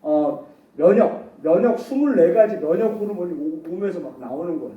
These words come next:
웃어서. 그래서 웃음은 신에 대한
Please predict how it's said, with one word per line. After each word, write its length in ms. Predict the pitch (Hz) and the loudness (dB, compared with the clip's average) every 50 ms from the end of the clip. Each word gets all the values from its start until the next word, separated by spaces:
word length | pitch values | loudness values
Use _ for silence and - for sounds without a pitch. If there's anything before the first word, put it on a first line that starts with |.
| - - | -14 -12
웃어서. 440 | 160 170 175 190 175 - - - - - - _ _ _ _ _ _ _ _ _ _ _ _ _ - | -10 -6 -2 0 0 0 -2 -4 -12 -18 -20 _ _ _ _ _ _ _ _ _ _ _ _ _ 0
그래서 220 | - 180 175 202 | 4 6 6 6
웃음은 640 | 214 214 214 208 - 233 220 226 214 147 - - - - - - _ _ | 4 4 2 2 2 2 2 2 2 2 0 -4 -10 -14 -20 -20 _ _
신에 640 | _ - - - - 277 277 285 277 277 269 262 - | _ -20 -8 -2 0 2 4 6 6 8 8 6 6
대한 480 | 214 208 196 202 196 180 156 - - | 4 2 2 0 -2 -4 -4 -8 -10